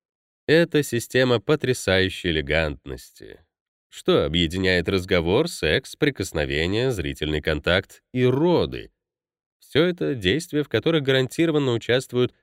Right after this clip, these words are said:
два человека. Если вы смотрите кому-то в глаза, это означает, что вам в глаза тоже кто-то смотрит. Оба участника получают окситоциновый заряд.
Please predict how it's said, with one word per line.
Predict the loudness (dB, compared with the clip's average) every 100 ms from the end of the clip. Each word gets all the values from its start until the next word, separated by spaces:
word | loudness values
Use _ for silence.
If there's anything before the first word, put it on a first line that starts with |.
| _
два | -2 0 2 0 -2
человека. | _ -2 0 0 -2 -12 _ -20 _ _ _ _ _ _ _ _ _ _
Если | 0 2 2
вы | 2
смотрите | 2 0 2 0 0
кому-то | 0 2 0
в | -2
глаза, | 0 0 0 -2 -2 _ _ -2
это | -2 2 0
означает, | 0 0 0 -2
что | 0 2
вам | 2 2
в |
глаза | 0 2 2
тоже | 0 0 2 4 0
кто-то | -2 -2 0 -2
смотрит. | -2 -2 -2 -6 -20 _ _ _ _ -2
Оба | 0 0
участника | -2 0 -2 -2 -6 -2
получают | -2 -2 -2 -2 -2
окситоциновый | -2 -2 -2 0 0 0 0
заряд. | -2 -4 -4 -8